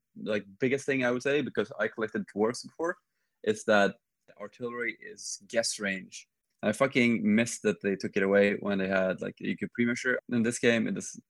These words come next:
it works in a different way. I love that they brought it in in forty K. But anyway, in sixth edition fantasy, you had to guess where you were aiming your cannon. Or you, like, you aimed it, and then you set a range, and that's how far the cannonball flew. And then you rolled additional distance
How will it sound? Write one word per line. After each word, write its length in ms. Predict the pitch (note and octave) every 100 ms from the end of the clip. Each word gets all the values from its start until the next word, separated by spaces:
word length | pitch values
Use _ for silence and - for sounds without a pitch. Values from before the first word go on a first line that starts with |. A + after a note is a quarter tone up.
| _
it 160 | A2 G2+
works 260 | G#2+ G2+
in 40 | G#2
a 60 |
different 260 | F#2+ F#2+ F#2
way. 220 | G2 G2
I 20 |
love 240 | G2 G2 F2+
that 180 | F#2+ F#2
they 220 | G2+ F#2+
brought 280 | - G2 F#2+
it 20 |
in 80 | F#2+
in 80 | -
forty 240 | G#2 G2+
K. 200 | G#2+ G2+
But 240 | F#2+ G2+ - -
anyway, 300 | A#2 G#2+ F#2+
in 60 |
sixth 260 | F2+ A#2+ -
edition 300 | A#2+ A2+ A2
fantasy, 480 | A#2 A2 G#2+ A#2 G#2+
you 100 | G#2+
had 120 | G2
to 100 | G2+ F2+
guess 500 | - A2+ A2+ - - _
where 340 | - G#2+ G#2 G2+
you 180 | G2 F#2+
were 120 | G2 -
aiming 220 | G#2 G2+
your 100 | F#2
cannon. 400 | - G2+ G2 F#2
Or 80 | G2+
you, 160 | A2
like, 200 | G2+ G2+
you 160 | G2+ G2+ -
aimed 180 | B2 B2+
it, 140 | D3 -
and 100 | G#2
then 100 | G2 G2+
you 60 |
set 220 | - G#2+ F#2
a 60 |
range, 500 | F2+ G2+ G#2 G#2 - _ _ _ _ _ _ G#2+
and 120 | F#2+
that's 260 | G2+ F#2+ -
how 100 | F#2+
far 460 | - G2+ F#2+ F2+ -
the 60 | -
cannonball 500 | - G2+ F#2+ F2 F#2
flew. 380 | - G#2 G2 F#2+
And 100 | G2
then 140 | F#2+ F#2+
you 140 | F#2+
rolled 400 | F2+ F#2+ F#2 E2+ -
additional 320 | G2+ G#2+ C3+ G#2
distance 460 | A2 - A2 -